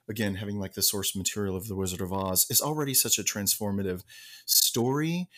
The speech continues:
that I think as a young, impressionable perf-, performer, what happened was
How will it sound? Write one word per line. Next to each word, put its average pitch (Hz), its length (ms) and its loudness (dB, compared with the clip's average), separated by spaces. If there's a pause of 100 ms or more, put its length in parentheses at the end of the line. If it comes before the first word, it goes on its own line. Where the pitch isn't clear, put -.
(200)
that 127 100 2
I 127 60 4
think 165 240 -2
as 156 140 2
a 101 180 2
young, 110 560 0
impressionable 101 720 -4
perf-, 95 140 -8 (120)
performer, 104 580 0
what 95 260 -4
happened 107 440 -2
was 90 460 0